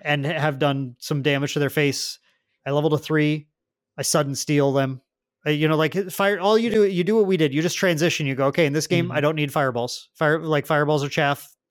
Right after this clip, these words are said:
Speaker 1: I just put my fireballs down to pay for costs, and then I'm just going straight into Ghost of Pendragon, sudden steal." Um, incarnates become gen-, like, generally chaff. I think there's, like, a, there's, like, a line where maybe
Speaker 2: There's, there's some slim lines. Um,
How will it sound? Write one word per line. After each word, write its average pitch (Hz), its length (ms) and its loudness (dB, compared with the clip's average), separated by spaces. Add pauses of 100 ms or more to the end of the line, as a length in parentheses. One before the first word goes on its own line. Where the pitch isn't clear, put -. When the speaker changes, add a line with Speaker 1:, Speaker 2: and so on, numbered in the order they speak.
Speaker 1:
I 147 60 -6
just 127 200 -10 (220)
put 143 100 -6
my 117 120 -6
fireballs 175 440 0
down 165 200 0
to 156 60 -4
pay 160 140 0
for 151 140 -6
costs, 151 400 -2 (400)
and 143 100 0
then 143 80 2
I'm 139 80 -2
just 135 120 -4
going 143 180 0
straight 151 340 -2
into 143 520 0 (220)
Ghost 143 220 0
of - 60 -12
Pendragon, 139 460 0
sudden 139 280 -2
steal." 131 420 -2 (640)
Um, 127 340 -4
incarnates 156 480 0
become 151 420 -2 (920)
gen-, 156 340 -2
like, 147 380 0
generally 190 500 2
chaff. 185 380 0
I 214 220 4
think 226 160 0
there's, 208 160 2
like, 170 140 2
a, 135 160 0 (160)
there's, 175 140 -2
like, 175 140 4
a 160 80 4
line 160 340 2
where 151 80 2
maybe 160 380 4
Speaker 2:
There's, 196 260 0 (280)
there's 196 140 0
some 233 120 0
slim 147 260 0
lines. 107 360 -6 (100)
Um, 135 380 -2